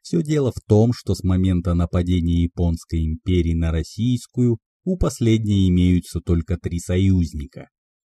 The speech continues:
армия, флот и господин посланец, то есть я, артанский князь Серёгин, собственной персоной. И я должен внушать разного рода владыкам,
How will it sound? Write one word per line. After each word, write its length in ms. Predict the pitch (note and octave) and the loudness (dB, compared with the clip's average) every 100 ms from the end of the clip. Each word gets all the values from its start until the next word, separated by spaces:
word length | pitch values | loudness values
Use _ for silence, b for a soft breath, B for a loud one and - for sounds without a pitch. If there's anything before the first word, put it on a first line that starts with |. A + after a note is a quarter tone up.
| - | -10
армия, 540 | C3+ C#3+ C#3+ C3+ G#2 E2+ - | -6 -6 -4 -2 -2 -2 -4
флот 340 | F2 F2 F2+ - _ | 0 0 0 -8 _
и 100 | F2 | -8
господин 640 | E2+ D#2+ - E2 D2+ D#2 | -6 -6 -4 -2 -2 -4
посланец, 800 | - E2+ - F#2 E2 D2 - - _ _ _ _ _ - | -6 -8 -6 -4 -4 -4 -12 -20 _ _ _ _ _ -8
то 80 | |
есть 260 | A2 - - | -6 -8 -10
я, 360 | D#2 D#2 E2 - _ _ | -6 -4 -6 -8 _ _
артанский 600 | D2 F2+ F2+ F2 - D2+ | -12 -8 -4 -4 -4 -10
князь 300 | - D#2+ D2+ | -6 -6 -6
Серёгин, 640 | - D#2+ D#2 G#2+ A#2 A#2 A2+ _ _ | -8 -4 0 0 0 -4 -6 _ _
собственной 640 | - F3+ - - F2+ E2 | -6 -6 -6 -6 -4 -4
персоной. 720 | - D#2+ - E2 C#2 C2 B1+ - _ _ | -4 -8 -6 -6 -6 -8 -18 -20 _ _
И 80 | F3 | -6
я 300 | F#3 E3+ E3+ | -2 -2 0
должен 520 | B2+ A#2 A2 G#2 G2 | 4 4 2 0 -2
внушать 520 | F2+ F2+ - G2 G2+ | 0 -2 -2 -4 -2
разного 580 | F2+ F#2 F2 F2+ F2 E2+ | -2 -2 0 0 0 0
рода 320 | F2 G2 F#2 | 2 0 -2
владыкам, 800 | E2+ F2+ E2+ G2 B2 C3 B2 | -2 -2 -2 0 -2 -2 -4